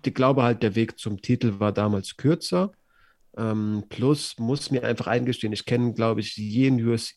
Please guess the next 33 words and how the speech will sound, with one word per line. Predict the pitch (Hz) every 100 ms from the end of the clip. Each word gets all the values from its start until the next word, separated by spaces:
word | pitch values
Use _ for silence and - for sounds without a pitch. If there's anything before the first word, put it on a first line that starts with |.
| -
U-F-C-Kampf | 117 110 - - - 120 - 113 110
von | 107
G | 101
S | 104 -
P, | 151 190 - - - - -
aber | 113 113 101
ich | -
kenne | - 110
nicht | 110 101 - - _ _ _ _ _ -
f-, | - _
viele | - - 127
Kämpfe | 120 117 110 101
seiner | 104 104
Gegner | 92 113 - 139 139
und | 101 -
ich | -
kann | - 110 110
halt | 107
irgendwie | - 98 - 98 98
Matt | 101 95
Hughes | 101 104 95
und | -
so | 80
nicht | 101 117 -
so | 104 113 123
gut | - 120 -
einschätzen. | 117 123 - 101 - 117 147 - - - _ _ - -
Ähm, | 104 101 101
dementsprechend | 95 127 - 135 123 127 - - - _
bin | - 139 160
ich | -
da | 165
vorsichtig, | 156 160 151 - 147 147